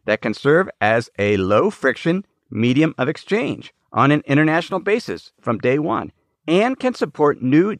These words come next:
digital native use cases such as micropayments. Which is it? Is it invasive and dangerous? Is it the boldest initiative yet in digital currencies?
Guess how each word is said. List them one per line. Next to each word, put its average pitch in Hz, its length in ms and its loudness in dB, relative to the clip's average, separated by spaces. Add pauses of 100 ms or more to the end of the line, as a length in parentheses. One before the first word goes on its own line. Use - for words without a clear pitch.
digital 147 380 -2
native 120 340 0
use 127 220 -2
cases 92 400 -6
such - 260 -6
as 95 140 -6
micropayments. 85 960 -10 (640)
Which 277 240 -2
is 285 160 0
it? 175 180 2 (480)
Is 233 220 2
it 269 160 -4 (160)
invasive 233 720 0 (140)
and 156 200 2
dangerous? 202 680 -4 (520)
Is 233 200 0
it 294 140 0
the 262 120 2
boldest 208 800 0
initiative 165 640 0
yet 117 480 -4 (260)
in 131 200 0
digital 170 340 -2
currencies? 180 640 -6